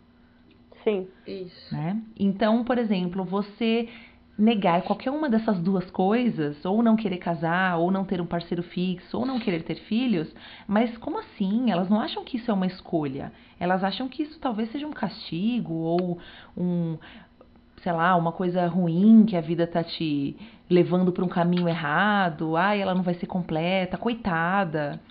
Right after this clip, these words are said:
Speaker 3: Mas quem sabe ainda dá
Speaker 2: Uhum.
Speaker 3: tempo." Gente.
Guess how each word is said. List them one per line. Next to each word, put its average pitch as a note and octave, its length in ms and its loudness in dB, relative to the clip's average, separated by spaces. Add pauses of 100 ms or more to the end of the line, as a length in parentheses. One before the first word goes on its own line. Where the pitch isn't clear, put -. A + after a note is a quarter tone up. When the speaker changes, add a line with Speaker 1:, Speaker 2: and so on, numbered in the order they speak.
Speaker 3:
Mas G#3+ 180 4
quem D4+ 200 -2
sabe A3 360 4
ainda G#3 160 6
dá G3 120 6
Speaker 2:
Uhum. G#3 100 -4 (420)
Speaker 3:
tempo." D3 360 -4 (320)
Gente. B3+ 520 -2